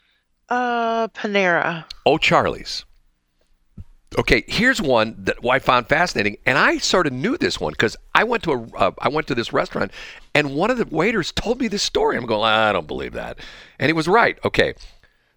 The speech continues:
Speaker 2: this one does four different ghost kitchens: Fresh Set, Chicken Sammy's,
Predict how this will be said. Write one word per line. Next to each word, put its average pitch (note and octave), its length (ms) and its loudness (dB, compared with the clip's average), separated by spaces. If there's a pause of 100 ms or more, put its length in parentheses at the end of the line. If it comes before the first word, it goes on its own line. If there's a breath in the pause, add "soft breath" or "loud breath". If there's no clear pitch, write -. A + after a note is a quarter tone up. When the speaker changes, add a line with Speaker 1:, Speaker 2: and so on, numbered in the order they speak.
Speaker 2:
this F3 260 2
one B2 280 2
does F#2 460 2 (120)
four F#3 340 0
different D#3+ 500 -2
ghost A2+ 280 -2
kitchens: - 480 -6 (100)
Fresh - 420 0
Set, G2 320 2 (760)
Chicken E3 320 2
Sammy's, F#2 580 -2